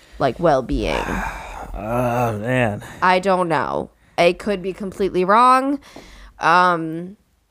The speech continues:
Speaker 1: but yeah, I mean, there's limits when it comes to kids, and just, it's kind of gotten out of control. And so I think they're trying to,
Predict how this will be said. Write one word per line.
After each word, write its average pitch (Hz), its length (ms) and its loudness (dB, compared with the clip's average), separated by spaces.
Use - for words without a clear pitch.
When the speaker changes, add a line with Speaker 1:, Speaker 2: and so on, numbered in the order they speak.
Speaker 1:
but 196 120 -2
yeah, 285 200 2
I 165 100 2
mean, 190 160 -4
there's 185 220 -2
limits 220 520 0
when 185 120 2
it - 80 -4
comes 190 280 -6
to 175 100 -4
kids, 175 380 0
and 175 180 -2
just, - 720 -8
it's 190 180 2
kind 247 240 2
of 220 180 -2
gotten 185 300 2
out 180 160 2
of 175 80 -2
control. 180 760 2
And 180 140 -4
so 202 140 0
I 185 120 6
think 185 300 -2
they're 185 120 0
trying 180 340 -2
to, 170 220 -2